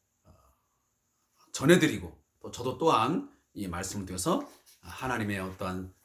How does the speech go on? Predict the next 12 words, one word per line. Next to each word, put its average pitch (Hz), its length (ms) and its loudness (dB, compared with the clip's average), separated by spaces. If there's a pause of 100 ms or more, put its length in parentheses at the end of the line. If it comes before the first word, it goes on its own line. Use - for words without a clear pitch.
(160)
시대적인, 127 840 2
어, 87 120 -10
메시지를 98 640 -2 (380)
받는데, 104 720 -4 (320)
어, - 60 -20 (1600)
어, - 200 -20
최선을 98 640 -2 (380)
다해보겠다는 92 1040 -2 (360)
그런 85 260 -10
생각을 120 720 -2
함께 87 540 -8 (400)
해봅니다. 90 760 -6